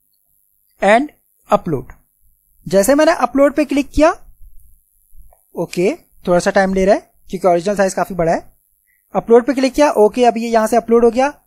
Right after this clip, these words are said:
perfect and done। जैसे ही मैंने डन किया तो भाई क्या ये अपलोड हो गया? मुझे तो पता ही नहीं चला। तो चले आए, अब हम इसको क्लाउडनरी पे चेक करते हैं। मैं जैसे ही क्लाउडनरी पे आया,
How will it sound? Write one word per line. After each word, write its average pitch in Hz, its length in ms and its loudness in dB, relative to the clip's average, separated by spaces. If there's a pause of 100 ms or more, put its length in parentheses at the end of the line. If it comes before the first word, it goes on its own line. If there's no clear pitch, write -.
(300)
perfect 254 420 0 (200)
and 233 260 0
done। 139 180 0 (560)
जैसे 202 340 0
ही 330 60 2
मैंने 320 180 2
डन 285 180 2
किया 311 140 2
तो 330 100 -2
भाई 233 160 2
क्या 302 140 2
ये 311 140 2
अपलोड 294 320 -2
हो 247 100 0
गया? 285 240 -4 (160)
मुझे 170 160 -4
तो 226 80 0
पता 175 200 0
ही 175 80 -4
नहीं 214 100 -10
चला। 269 160 -6 (480)
तो 196 60 -4
चले 240 220 2
आए, 277 120 4
अब 285 120 2
हम 269 100 2
इसको 269 160 -2
क्लाउडनरी 226 380 0
पे 254 100 -4
चेक 262 180 -4
करते 269 220 -2
हैं। 349 80 -6 (440)
मैं 180 80 -6
जैसे 190 220 0
ही 247 40 -2
क्लाउडनरी 262 420 2
पे 285 120 -2
आया, 285 300 0